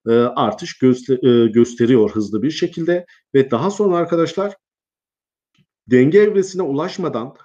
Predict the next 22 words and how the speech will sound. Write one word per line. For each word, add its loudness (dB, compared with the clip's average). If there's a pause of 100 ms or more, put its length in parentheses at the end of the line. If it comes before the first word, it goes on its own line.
(160)
ortam -6
koşulları -2
çok -10
kötüye 2
gittiğinde -2 (2000)
bire 4
toplu 0
ölümler 2
gerçekleşecek -4
ve 0
birey -2
sayısında -4
hızlı -4
bir 0
düşüş -8
olacaktır. -6 (1400)
S 4
tipi -4
büyüme 4
eğrisinden 0
farkı -4 (140)
bunun -2